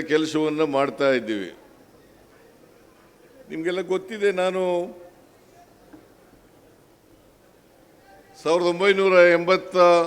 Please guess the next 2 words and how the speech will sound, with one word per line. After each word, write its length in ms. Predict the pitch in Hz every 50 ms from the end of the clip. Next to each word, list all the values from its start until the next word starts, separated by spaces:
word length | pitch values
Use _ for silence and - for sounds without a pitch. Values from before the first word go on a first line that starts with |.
| 160 - - - - - - - - _ - _ _ _ _ - 165
ಮೂರರಲ್ಲಿ 640 | 185 220 233 233 208 196 196 185 185 185 180 170 147 131 - - - - - - - - _ _ _ _ _ _ _ _ _ _ _ _ _ _ _ _ _ _ _ _ _ _ - _ - - - _ - - - - _ _ _ _ _ _ _ _ _ _ _ _ _ _ _ _ _ _ _ _ _ _ _ _ - 120
ಅಂದಿನ 280 | 135 156 165 185 185